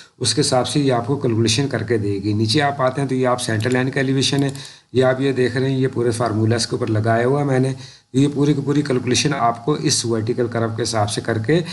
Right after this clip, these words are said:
center line के levels ऑटोमेटिकली calculate करके देगा, जिसमें जी वन और जी टू side के levels भी शामिल होंगे।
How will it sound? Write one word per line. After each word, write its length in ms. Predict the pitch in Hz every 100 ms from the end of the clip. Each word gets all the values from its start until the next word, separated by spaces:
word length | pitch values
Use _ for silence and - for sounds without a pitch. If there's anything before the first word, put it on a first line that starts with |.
| - -
center 320 | 139 127 127
line 240 | 131 127
के 120 | 127 135
levels 440 | 110 107 135 107
ऑटोमेटिकली 880 | 127 117 113 117 110 120 113 110 139
calculate 400 | 151 131 143 135
करके 300 | 147 131 135
देगा, 300 | 135 131 139
जिसमें 380 | 117 110 127 117
जी 160 | 107 113
वन 240 | 117 143 165 - - -
और 120 | 135
जी 180 | 110 127
टू 180 | 135 135 135
side 360 | - 120 117 110
के 520 | 139 131 123 113 107
levels 440 | 107 107 123 131
भी 160 | 117 156
शामिल 380 | 156 113 107 117
होंगे। 460 | 95 101 95 90